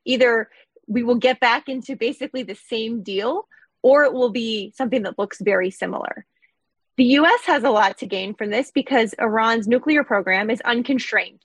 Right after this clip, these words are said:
today. That under the deal, uh, however imperfect it was, their program was constrained and we, we knew what was going on there. Today, there are no constraints on it because the U S walked away from it and Iran took that opportunity to race forward.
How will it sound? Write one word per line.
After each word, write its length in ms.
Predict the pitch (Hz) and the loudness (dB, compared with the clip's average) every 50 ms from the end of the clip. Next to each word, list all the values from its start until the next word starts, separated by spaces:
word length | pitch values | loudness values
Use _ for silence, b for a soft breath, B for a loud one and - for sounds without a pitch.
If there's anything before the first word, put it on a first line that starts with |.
| - - - | -20 -18 -12
today. 260 | - - - - - _ _ _ _ _ _ _ _ _ _ _ _ _ _ _ - | -10 -10 -10 -10 -14 _ _ _ _ _ _ _ _ _ _ _ _ _ _ _ 0
That 220 | 220 214 196 - _ - - | 0 2 0 0 _ -4 -2
under 240 | 254 269 302 330 | -2 0 0 0
the 80 | 285 330 | 0 0
deal, 460 | 233 262 233 220 240 277 - - - _ _ _ _ - | 0 2 2 2 2 2 0 -2 -6 _ _ _ _ 0
uh, 340 | - 214 202 190 190 185 196 | 2 4 4 4 4 2 0
however 380 | 226 240 240 - 226 240 208 226 | -2 -4 -2 -2 -2 -2 -2 -2
imperfect 560 | 226 247 269 - 302 294 - 302 320 - - | -6 -6 -4 -2 -2 -2 0 -2 -6 -6 -6
it 140 | 330 277 190 | -8 -8 -6
was, 500 | 202 196 185 196 - 247 247 - - _ _ _ _ _ _ - | -4 -4 -2 -2 -4 -6 -8 -12 -18 _ _ _ _ _ _ -6
their 160 | 202 247 233 | -4 -2 -2
program 320 | 233 - 262 226 240 240 240 | 0 0 2 2 2 2 0
was 140 | 240 240 - | -2 -4 -6
constrained 440 | 285 262 - - 247 226 226 233 | -8 -8 -4 -2 -2 0 0 -2
and 140 | 220 220 214 | -4 -4 -2
we, 180 | 220 214 214 196 | -2 -2 -2 -2
we 160 | - 220 214 | -2 -2 0
knew 100 | 208 202 | 0 2
what 140 | 196 - - | 2 0 0
was 120 | 208 - | -2 -2
going 260 | - 190 190 185 185 | 0 0 0 0 0
on 180 | 180 - 95 98 | 0 -2 -2 -4
there. 300 | - - - - - - _ _ _ _ _ _ _ _ _ - | -6 -6 -8 -8 -8 -10 _ _ _ _ _ _ _ _ _ -2
Today, 280 | - 233 247 254 254 | 0 2 4 4 4
there 140 | 226 247 226 | 4 2 2
are 60 | 220 | 2
no 160 | 220 214 214 | 0 0 -2
constraints 500 | - 247 233 220 - - 240 262 262 - | -2 -4 -8 -6 -4 -4 -4 -4 -4 -4
on 140 | 208 175 - | -4 -4 -4
it 180 | - - - - | -6 -12 -10 -8
because 260 | - 208 - 240 208 | -6 -4 -2 -2 0
the 100 | 185 214 | 2 2
U 120 | 214 190 185 | 4 4 4
S 180 | 185 220 - | 2 2 0
walked 240 | 208 185 185 - - | 0 -2 -2 0 2
away 180 | 208 247 277 320 | 4 4 4 4
from 200 | - 254 233 226 | 2 0 0 0
it 140 | 220 - - | 0 0 -2
and 140 | - 208 202 | -2 -2 -2
Iran 540 | 196 196 208 208 196 196 190 190 - - _ _ _ _ _ _ _ | 0 0 2 2 2 0 0 -4 -8 -14 _ _ _ _ _ _ _
took 140 | - 247 - | -8 -4 0
that 140 | - 208 190 | 0 2 2
opportunity 600 | 196 202 - 214 - - 214 202 196 185 190 190 | 2 0 -2 -4 -8 -6 -6 -4 -2 -2 -2 -2
to 140 | - - 208 | -2 -2 -2
race 300 | 170 185 185 196 - - | 0 0 0 -2 -4 -4
forward. 500 | - 247 247 240 190 - - - - - | 0 2 2 2 2 0 -4 -6 -8 -14